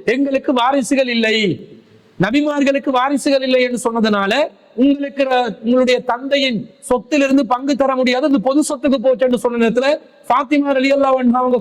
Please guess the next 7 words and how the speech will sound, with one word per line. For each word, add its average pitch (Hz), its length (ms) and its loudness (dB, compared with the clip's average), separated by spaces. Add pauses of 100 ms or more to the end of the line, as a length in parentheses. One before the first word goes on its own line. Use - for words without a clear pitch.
கோவப்பட்டு 262 560 0 (380)
அபூபக்கர் 285 500 -4
ரலியல்லாஹு 277 340 0
அன்ஹு 262 140 0
அவர்களுக்கு 247 380 0 (100)
பையத் 277 340 0
செய்யாமல் 269 400 0